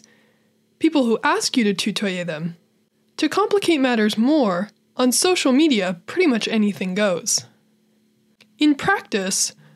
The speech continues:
the waters can get quickly muddied and it's easy to get confused. Should you tutoyer your in-laws, for example, or your neighbor's son? In these situations, even the French differ radically.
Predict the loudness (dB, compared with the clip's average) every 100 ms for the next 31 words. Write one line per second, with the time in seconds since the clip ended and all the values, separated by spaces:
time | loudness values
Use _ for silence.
0 | _ -2 2 4 2 2 2 2 0 -2
1 | -4 2 4 6 6 4 0 -4 -4 0
2 | 0 0 0 0 0 -2 -4 -4 -6 -4
3 | -2 -2 -2 -4 -6 -10 _ _ _ _
4 | _ _ _ _ _ _ -8 -2 0 2
5 | 0 0 -2 0 0 0 -2 -4 -4 -2
6 | 0 0 0 -4 -8 _ -4 0 2 0
7 | 2 0 0 -4 _ _ _ _ -2 2
8 | 2 2 2 0 -2 -2 0 0 -4 -14
9 | _ _ 0 2 4 4 2 0 0 0
10 | 0 0 0 0 2 4 4 2 2 0
11 | 0 0 -4 -2 -2 0 0 -2 -6 -10
12 | -10